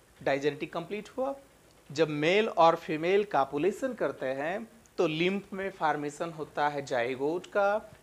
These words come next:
जाइगोट एम्ब्रायोजेनेसिस प्रोसेस में इंटर करने पर ट्रांसफर हो जाता है एम्ब्रियो। इस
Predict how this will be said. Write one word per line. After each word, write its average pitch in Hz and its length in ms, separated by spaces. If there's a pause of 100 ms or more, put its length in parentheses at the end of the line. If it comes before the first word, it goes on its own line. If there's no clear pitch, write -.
(100)
जाइगोट 160 800 (140)
एम्ब्रायोजेनेसिस 165 1300
प्रोसेस 185 560
में 208 320
इंटर 208 360
करने 156 400
पर 165 380
ट्रांसफर 135 440
हो 143 160
जाता 135 400
है 151 260
एम्ब्रियो। 156 640 (520)
इस 202 220